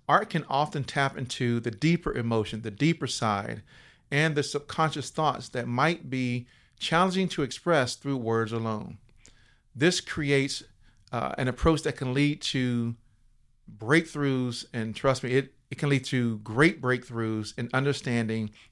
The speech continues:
and empathy, helping participants find common ground and new paths toward resolutions.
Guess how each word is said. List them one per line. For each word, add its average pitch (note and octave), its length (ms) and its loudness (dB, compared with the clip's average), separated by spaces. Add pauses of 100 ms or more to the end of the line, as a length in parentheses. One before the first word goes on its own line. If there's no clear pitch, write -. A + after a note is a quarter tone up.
and B2 240 0
empathy, B2 520 -2 (400)
helping D3 260 2
participants D3 560 -2
find B2 360 0
common C#3+ 440 0
ground B2 500 0
and A#2+ 160 -2
new B2+ 140 0
paths A#2 400 0
toward G#2+ 440 0
resolutions. G#2 760 -6